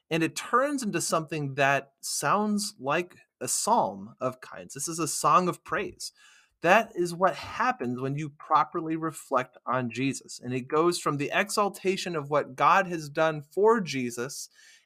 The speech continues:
as he is given the name that is above other names. And then <laughs> in verses ten and eleven, this is the praise that Paul gives, that Jesus Christ is given the authority and power and a name that will cause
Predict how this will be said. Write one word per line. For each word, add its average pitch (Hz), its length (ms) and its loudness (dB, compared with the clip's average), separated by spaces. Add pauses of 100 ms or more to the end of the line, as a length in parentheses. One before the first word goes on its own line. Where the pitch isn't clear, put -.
(260)
as 180 360 6
he 208 180 -2
is 175 200 0
given 190 340 2
the 175 100 0
name 185 240 0
that 160 140 -2
is 147 80 -6
above 160 360 4
other 185 240 4
names. 107 360 -4
And 127 100 -6
then 156 180 -2 (200)
<laughs> - 200 -14
in 175 300 2
verses 180 380 0
ten 196 260 2
and 185 100 -4
eleven, 170 440 0 (340)
this 175 160 -2
is 185 160 -8
the 185 80 -2
praise 180 440 2
that 156 200 0
Paul 160 220 2
gives, 156 260 -4
that 123 220 -2
Jesus 202 500 -4
Christ 175 460 0
is 135 100 -10
given 143 320 -4
the 127 120 -2
authority 185 540 -2
and 131 200 -4
power 202 480 0 (340)
and 131 100 -2
a 143 60 0
name 170 520 0
that 131 340 6
will 143 240 0
cause 180 400 2